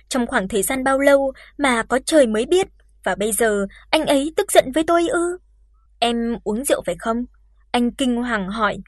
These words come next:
"Một chút ạ." Tôi không nghĩ điều đó lại rõ ràng đến thế. Anh thở hắt ra rồi đưa tay vuốt tóc. "Anh đã bảo em quay lại đây cơ mà." Giọng anh thì thầm đầy hăm dọa. "Bây giờ là mười giờ mười lăm rồi, anh đã rất lo cho em."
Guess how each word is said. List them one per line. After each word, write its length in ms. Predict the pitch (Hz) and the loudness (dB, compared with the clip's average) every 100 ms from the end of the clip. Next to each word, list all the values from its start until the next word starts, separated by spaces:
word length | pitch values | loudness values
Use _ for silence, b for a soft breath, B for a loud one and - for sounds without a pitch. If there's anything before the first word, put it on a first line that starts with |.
| _ _ _ _ - | _ _ _ _ -4
"Một 160 | 220 175 | -4 -4
chút 240 | - 330 370 | -6 -2 0
ạ." 100 | - - _ _ _ _ _ - | 0 -4 _ _ _ _ _ 0
Tôi 100 | 254 | 2
không 220 | 254 247 | 2 0
nghĩ 260 | 269 339 359 | -2 -4 -2
điều 160 | 302 233 | 2 2
đó 280 | 214 208 247 | 2 -2 -2
lại 180 | 330 - | -2 0
rõ 140 | - | -2
ràng 340 | - 330 233 208 | -2 -2 -2 -2
đến 140 | 214 247 | -2 -4
thế. 340 | 262 226 262 359 b b - | -6 -4 -6 -8 b b -6
Anh 160 | 240 | -4
thở 200 | 233 254 202 | 0 0 0
hắt 140 | 311 - 285 | -2 -4 -6
ra 240 | 269 254 B B | -4 -6 B B
rồi 180 | - 262 | -2 0
đưa 180 | 208 294 | 2 0
tay 280 | 294 269 262 | -2 -4 -2
vuốt 100 | 359 - | -4 -4
tóc. 120 | 370 370 _ _ _ _ - | -6 -6 _ _ _ _ -6
"Anh 160 | 220 | -2
đã 120 | 196 339 | -2 2
bảo 140 | 285 | 0
em 220 | - 240 | 0 -2
quay 160 | 233 254 | -2 2
lại 200 | 247 - | 2 2
đây 180 | 262 269 - | 4 4 6
cơ 80 | |
mà." 240 | 277 233 220 - _ _ _ _ | 6 6 4 -4 _ _ _ _
Giọng 200 | - 240 165 | -6 -4 -2
anh 240 | 233 233 | -2 -2
thì 180 | 254 202 | -2 -4
thầm 260 | 233 220 185 | -2 -2 0
đầy 180 | 214 175 | 0 0
hăm 180 | 220 226 | -4 -2
dọa. 280 | 254 226 - _ _ _ _ | 2 2 0 _ _ _ _
"Bây 140 | 247 247 | 2 4
giờ 200 | 247 202 | 4 4
là 140 | 202 | 2
mười 260 | 196 214 190 | 2 0 0
giờ 260 | 240 220 | 2 2
mười 200 | 202 202 | 2 2
lăm 240 | 214 254 254 | 0 0 2
rồi, 240 | 240 180 b b - | 2 0 b b -6
anh 140 | 220 | 0
đã 80 | 208 | 0
rất 240 | 349 - | 0 0
lo 200 | 285 262 | 0 0
cho 140 | 262 269 | -2 -2
em." 180 | 262 | -2